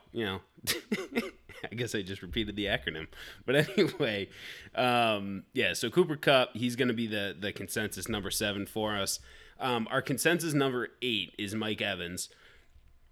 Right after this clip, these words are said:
I guess I should probably take him. I have him ranked twelve and probably the lowest. Uh, we kinda talked about this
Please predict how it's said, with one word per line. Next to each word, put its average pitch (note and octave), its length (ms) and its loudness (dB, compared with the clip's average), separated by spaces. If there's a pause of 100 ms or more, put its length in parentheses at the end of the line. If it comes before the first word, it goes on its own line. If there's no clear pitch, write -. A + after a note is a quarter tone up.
(400)
I B2 120 6
guess B2 220 4
I A#2 120 2
should A2 180 -4
probably G2 460 -4
take F2+ 260 -6
him. E2 160 -4
I E2+ 100 0
have F#2 160 -2
him F2+ 140 -4
ranked F2 240 -2
twelve E2 380 -6
and E2 160 -10
probably F2 480 -6
the E2+ 80 -6
lowest. F2 580 -4
Uh, E2+ 340 -2
we G#2 140 -6
kinda G2+ 240 -4
talked F#2+ 280 -4
about F#2 240 -6
this F#2 220 -6